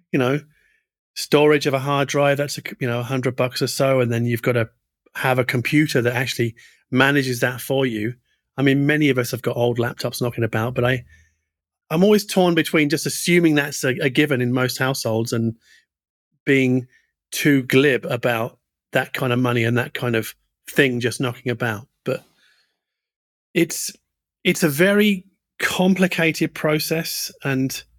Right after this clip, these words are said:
I think it's, you know, you, breaking it down the way you have, and I did read your article about, you know,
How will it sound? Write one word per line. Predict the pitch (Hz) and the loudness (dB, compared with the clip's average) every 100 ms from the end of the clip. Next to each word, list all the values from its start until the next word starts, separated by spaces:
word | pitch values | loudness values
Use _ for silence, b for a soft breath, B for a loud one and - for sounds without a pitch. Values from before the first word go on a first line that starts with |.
| _ _ _ _ _ _ _ - | _ _ _ _ _ _ _ -10
I | 123 | -4
think | 175 160 | 0 0
it's, | 160 147 - - | -2 -4 -10 -8
you | 147 | -4
know, | 139 | 0
you, | 131 160 - _ _ - | 0 -2 -6 _ _ 0
breaking | 170 175 175 | 2 2 0
it | 156 | 0
down | 160 151 | 0 0
the | 147 | 0
way | 143 | 0
you | 143 170 | 0 0
have, | 143 123 | 0 -2
and | 147 143 B B B | -2 -6 B B B
I | 139 | 0
did | 185 180 | 2 2
read | 165 190 165 | 4 2 2
your | 143 | 0
article | 131 127 - | 0 -2 -2
about, | 123 123 120 151 _ - | 0 0 -2 -6 _ -6
you | 135 | -2
know, | 113 | -2